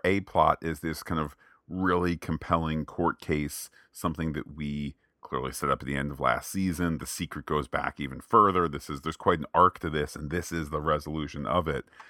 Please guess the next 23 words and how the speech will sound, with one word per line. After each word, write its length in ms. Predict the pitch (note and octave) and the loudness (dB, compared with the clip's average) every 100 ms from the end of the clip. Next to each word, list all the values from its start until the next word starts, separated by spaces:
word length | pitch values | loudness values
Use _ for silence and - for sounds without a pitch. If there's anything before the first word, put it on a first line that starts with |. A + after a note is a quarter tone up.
| - _ G2+ | -20 _ -8
But 380 | E2+ A2 G#2+ - | 6 6 6 6
I 140 | F2 | 2
think 240 | E2 E2+ D2+ | 4 -2 0
the 100 | D#2 | 4
writing 280 | D2+ D2+ | 4 4
room 200 | D2+ D2+ | -2 -4
said, 380 | D2 D#2 C#2+ D2 - - - _ | -2 0 2 0 -8 -20 -20 _
"We 160 | F#2+ G2 | -4 -4
kinda 300 | - A2 A2 | 2 2 2
need 220 | G2 G2+ | 2 0
a 40 | D#2+ | 0
B 280 | D2 G2+ | -2 -4
plot 440 | G2+ - F#2 F2 D#2+ _ | -2 2 4 4 2 _
of 200 | - D#2+ | -2 -2
some 340 | - - B2 A#2+ | 0 2 4 4
sort." 480 | - F2 B1 - - | 0 -2 -2 -4 -6
And 100 | D2 | -4
I 60 | D2+ | -2
think 240 | F2+ E2+ | -2 -2
it's 200 | D#2 - | -4 -4
this 300 | - D2+ - | -4 -4 -4
notion 560 | F2 E2+ D#2+ - D2 D2 | -2 -2 -2 -4 -4 -4
of 500 | - D2+ C#2 C#2+ - | -6 -4 -4 -4 -16